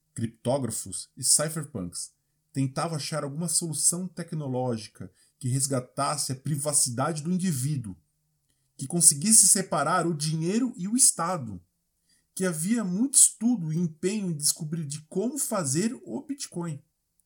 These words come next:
Essa descoberta foi revolucionária e transformadora e empoderou o indivíduo de modo singular na história,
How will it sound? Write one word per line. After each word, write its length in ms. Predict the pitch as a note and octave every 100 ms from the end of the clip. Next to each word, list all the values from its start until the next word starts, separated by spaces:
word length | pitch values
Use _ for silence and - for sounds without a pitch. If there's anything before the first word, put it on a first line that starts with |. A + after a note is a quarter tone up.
| _ _ _ _ _
Essa 220 | - -
descoberta 640 | G2+ - G#2+ F#2 A#2 B2 G#2+
foi 240 | - A#2+
revolucionária 880 | A2 A#2 D#3 D#3 F3 B2+ G2 F2 F2 _ _ -
e 60 |
transformadora 1040 | - D3+ A#3 - A3 G#3 D#3+ A#2 F#2+ F2 - _ -
e 80 | C3
empoderou 520 | C3 D3+ C#3 D3+ F3+
o 60 |
indivíduo 600 | F3+ C#3 C3 G#2+ E3 D#3+ B2+
de 120 | C3
modo 360 | C3 E3 D3
singular 640 | C3 - - A3 F3+ D#3+ F3
na 80 | F3
história, 500 | - - A2+ G2